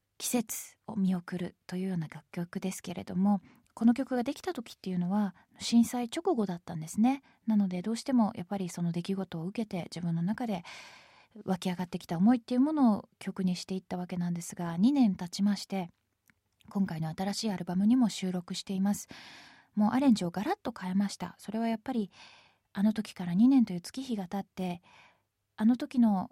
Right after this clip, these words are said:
バージョンはもちろん大切だけれども、月日が流れたんだな、確かに二年流れたんだなっていうことを実感したくて、そして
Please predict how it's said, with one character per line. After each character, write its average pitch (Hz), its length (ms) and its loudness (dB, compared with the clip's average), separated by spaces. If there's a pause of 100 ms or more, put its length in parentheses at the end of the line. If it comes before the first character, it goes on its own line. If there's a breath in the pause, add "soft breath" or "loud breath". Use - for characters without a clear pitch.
(140)
バ 190 180 -4
ー - 40 -2
ジ 185 100 -4
ョ 190 40 2
ン - 20 2
は 185 80 0
も 185 140 -2
ち - 140 -6
ろ 320 100 2
ん 214 100 6 (140)
大 190 180 -6
切 214 240 -6
だ 202 120 -4
け 185 120 -8
れ 175 100 -6
ど 180 100 -4
も、 240 340 2 (1080 soft breath)
月 - 220 -10
日 220 120 -2
が 190 100 -2
流 202 240 2
れ 320 100 -2
た 220 140 -4
ん 190 40 0
だ 190 100 0
な、 262 260 2 (420)
確 262 180 -4
か 285 100 -4
に 220 140 6
二 226 160 8
年 196 180 4
流 185 200 0
れ 262 100 -2
た 214 120 -8
ん 196 60 0
だ 190 100 -2
な 277 160 4
っ - 20 -16 (120)
て 247 80 -4
い 226 40 0
う 208 40 -4
こ 208 120 -8
と 196 160 -6
を 175 120 -10 (200)
実 - 240 -10
感 196 220 0
し - 100 -8
た 208 120 -6
く 208 100 -16
て、 - 220 -12
そ - 120 -10
し - 100 -12
て 202 160 -6